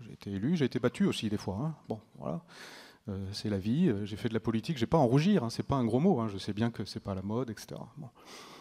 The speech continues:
Euh, mais, euh, euh, voilà, on essaye de faire des choses modestement, jamais assez aux yeux de certains, trop aux yeux d'autres.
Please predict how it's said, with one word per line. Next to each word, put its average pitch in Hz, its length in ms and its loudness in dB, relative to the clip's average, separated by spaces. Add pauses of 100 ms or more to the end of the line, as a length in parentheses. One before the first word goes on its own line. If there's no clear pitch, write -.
(180)
Euh, 104 140 -6 (220)
mais, 104 240 0
euh, 95 200 -6 (440)
euh, 101 200 -4
voilà, 101 200 0
on 160 80 4
essaye 120 240 2
de 120 80 8
faire 117 200 2
des 117 80 4
choses 151 320 4
modestement, 120 640 2
jamais 117 260 4
assez 113 220 2
aux 117 80 0
yeux 107 120 -2
de - 60 -6
certains, 135 380 0
trop 127 200 2
aux 120 60 2
yeux 113 160 -4
d'autres. 139 420 2